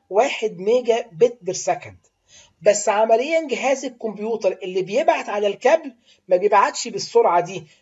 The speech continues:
بيبعت مثلًا خمسمية كيلو بت بير سكند، مش واحد ميجا بت بير سكند. فبالتالي ال خمسمية كيلو دول اللي هي السرعة العملية اللي الكمبيوتر بيبعت بيها بيسموها throughput.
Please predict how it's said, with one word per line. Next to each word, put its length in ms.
بيبعت 560
مثلًا 500
خمسمية 800
كيلو 560
بت 260
بير 180
سكند، 520
مش 280
واحد 440
ميجا 520
بت 160
بير 140
سكند. 500
فبالتالي 440
ال 120
خمسمية 460
كيلو 340
دول 360
اللي 280
هي 160
السرعة 360
العملية 760
اللي 160
الكمبيوتر 540
بيبعت 420
بيها 320
بيسموها 560
throughput. 600